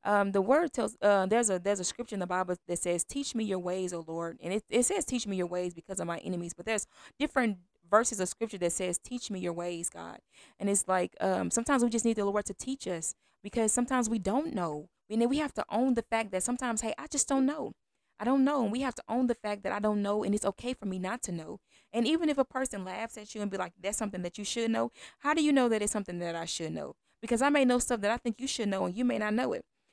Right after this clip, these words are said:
So sometimes you have to own the fact that, "Hey, I, I, I don't know. I don't, I don't know." And be okay with that because you're not gonna know everything. That, that's impossible. I'm sorry. That's, that's totally impossible for you to know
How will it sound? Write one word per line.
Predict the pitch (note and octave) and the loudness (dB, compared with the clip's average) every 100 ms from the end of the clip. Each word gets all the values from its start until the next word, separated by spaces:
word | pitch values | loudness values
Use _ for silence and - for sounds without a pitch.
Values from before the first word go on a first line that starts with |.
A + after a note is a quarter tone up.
| _ | _
So | - | 0
sometimes | A3+ D#4 - C4+ | 2 2 2 2
you | C#4+ | 0
have | B3 | -2
to | - | -2
own | A3 A#3+ | 2 2
the | |
fact | A#3 G3+ G3 | 0 -2 -4
that, | F#3+ | -6
"Hey, | F#3+ A#3+ | -4 -6
I, | - - | -6 -6
I, | G#3+ - | -6 -6
I | G3 | -2
don't | G#3 A3+ | 0 0
know. | F3+ F#3+ E3+ - | 0 -2 -4 -10
I | F3+ | -8
don't, | F3+ G#3 - | -4 -4 -4
I | |
don't | F#3+ G#3 B3 | -2 0 2
know." | G#3 B3+ - _ - | 0 0 -4 _ -4
And | A3 G#3+ | 0 2
be | D4 | 4
okay | D#4 C4+ - B3+ D#4 | 2 2 0 -2 0
with | F#3 - | 0 0
that | C3+ C#3 _ _ _ _ _ | -6 -8 _ _ _ _ _
because | - C#4 B3 | -2 0 2
you're | C#4 | 2
not | C#4+ | 4
gonna | C#4 | 4
know | C4+ C#4 | 6 4
everything. | C#4 G#3 E3+ D3 C3+ - - | 0 -4 -10 -12 -14 -14 -8
That, | G#3 A3 G#3 | -2 0 2
that's | C4 - | 2 0
impossible. | G#3+ G#3 - B3 C4+ F3+ F3 - | -2 -2 0 0 0 -2 -6 -8
I'm | G3 | -2
sorry. | G3 B3+ A#3+ E3 | 0 0 -2 -2
That's, | F#3 G#3 - - | -4 -4 -6 -4
that's | G#3+ | -4
totally | - - C#4+ C#4+ F#3+ | -4 -2 -2 0 -2
impossible | G#3 - G#3 G3 E3+ E3+ | -6 -8 -8 -8 -10 -10
for | F3+ | -10
you | F#3+ | -8
to | A3 F#3+ | -4 0
know | F#3 | 2